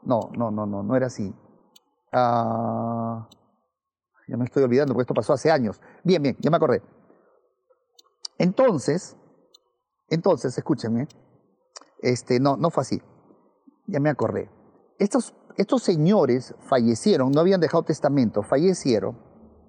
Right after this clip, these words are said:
y y dejó cuatro, cuatro hijos, o sea, veinticinco por ciento para cada uno porque no habían dejado testamento. Pero una de ellas, una de las hermanas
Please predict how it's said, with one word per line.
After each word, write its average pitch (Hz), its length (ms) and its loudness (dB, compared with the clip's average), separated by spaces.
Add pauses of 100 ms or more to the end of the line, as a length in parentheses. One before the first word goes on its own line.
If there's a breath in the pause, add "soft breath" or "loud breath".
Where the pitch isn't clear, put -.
(640)
y 220 320 2 (1200)
y 160 80 2
dejó 170 540 2
cuatro, 170 580 2 (560)
cuatro 170 380 2
hijos, 135 580 -4
o 110 60 -6
sea, 135 400 2 (400)
veinticinco 147 680 0
por 135 140 0
ciento 151 320 -2
para 113 220 0
cada 151 240 4
uno 151 260 2
porque 107 180 -4
no 107 100 -2
habían 123 180 2
dejado 113 240 -2
testamento. 90 580 -10 (1600 soft breath)
Pero 160 160 2
una 254 240 4
de 208 160 4
ellas, 123 400 -2
una 190 160 4
de 202 80 4
las 160 220 2
hermanas 120 800 -4